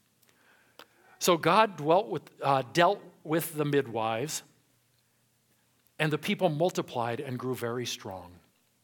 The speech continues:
And because the midwives feared God,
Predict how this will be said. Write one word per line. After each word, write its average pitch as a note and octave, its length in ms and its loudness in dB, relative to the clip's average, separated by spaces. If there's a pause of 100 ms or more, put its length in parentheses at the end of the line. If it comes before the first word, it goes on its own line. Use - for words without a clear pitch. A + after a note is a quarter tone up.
(460)
And C#3+ 120 -2
because E3 340 0
the G3+ 100 -6
midwives B2+ 420 -2
feared B2+ 340 -6
God, - 360 -12